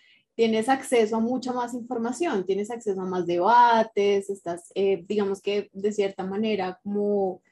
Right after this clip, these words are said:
eh, ese reconocimiento te, te da un acceso a más información. Bueno, en mi caso así lo veo.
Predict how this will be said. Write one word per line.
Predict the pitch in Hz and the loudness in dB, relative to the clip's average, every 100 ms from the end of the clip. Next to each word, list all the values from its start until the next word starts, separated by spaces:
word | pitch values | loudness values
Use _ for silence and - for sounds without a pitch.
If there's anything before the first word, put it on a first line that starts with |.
| _ _ _ - | _ _ _ -4
eh, | 202 196 190 - | 0 2 0 0
ese | 208 | -2
reconocimiento | 208 208 220 226 220 220 202 185 170 | -2 -2 -2 -2 -2 -2 -2 -4 -8
te, | - 220 - | -2 -2 -2
te | 202 | -2
da | 196 175 160 - | -2 -2 -6 -2
un | 208 | -2
acceso | 202 - 233 214 214 214 208 208 - _ _ - | -2 -2 -2 -2 0 0 0 -2 -8 _ _ -4
a | 220 | -2
más | 214 220 | 0 0
información. | 214 247 214 190 208 165 | 0 0 0 0 -2 -2
Bueno, | 180 170 | -6 -6
en | 175 | -6
mi | 180 | -6
caso | - 196 214 226 | -2 -4 0 -2
así | 226 226 | 0 -2
lo | 202 | -2
veo. | 156 | -4